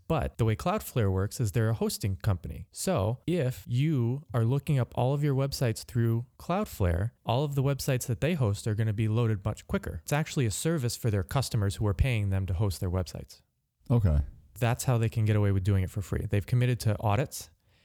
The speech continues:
Speaker 1: And I'm not getting paid to say this. Again, we don't get paid to say anything.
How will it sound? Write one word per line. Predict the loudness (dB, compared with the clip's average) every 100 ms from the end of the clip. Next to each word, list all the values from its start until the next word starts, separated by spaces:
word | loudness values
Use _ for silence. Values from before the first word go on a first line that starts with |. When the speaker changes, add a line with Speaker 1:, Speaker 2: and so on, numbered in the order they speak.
| _
Speaker 1:
And | 0
I'm | 0
not | 0
getting | 0 2
paid | 2 0
to |
say | 2 2
this. | 2 0
Again, | 0 2 2 0 -4 _
we | -4
don't | -2
get | -2
paid | -2 -2
to |
say | 0 0
anything. | 2 0 -2